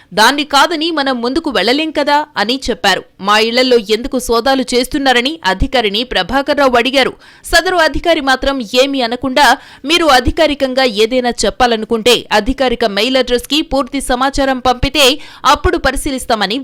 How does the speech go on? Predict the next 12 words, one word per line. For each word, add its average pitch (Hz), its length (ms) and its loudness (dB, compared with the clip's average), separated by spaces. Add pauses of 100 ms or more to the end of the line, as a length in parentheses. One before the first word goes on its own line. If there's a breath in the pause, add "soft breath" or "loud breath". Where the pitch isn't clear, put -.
వెల్లడించారు. 190 560 -4 (200)
దీంతో 190 280 0 (160)
ప్రభాకర్ 226 500 -2
రావు 285 120 0 (220)
ఏమీ 240 180 -6 (100)
చేయలేక 247 460 2 (120)
ఫోన్ 330 200 -2 (100)
కట్ 311 220 -2
చేశాడు. 214 380 -4 (240)
ట్యాపింగ్ 311 420 2
పేరుతో 262 300 4 (300)
ఎంతమంది 233 460 -2